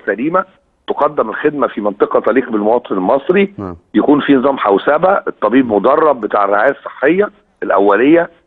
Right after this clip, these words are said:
Speaker 1: يجب ان تبد-، تبدا في ب-، بقانون،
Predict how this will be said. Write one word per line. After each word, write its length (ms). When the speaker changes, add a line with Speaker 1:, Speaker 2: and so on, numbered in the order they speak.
Speaker 1:
يجب 340
ان 220
تبد-، 320
تبدا 400
في 280
ب-، 380
بقانون، 600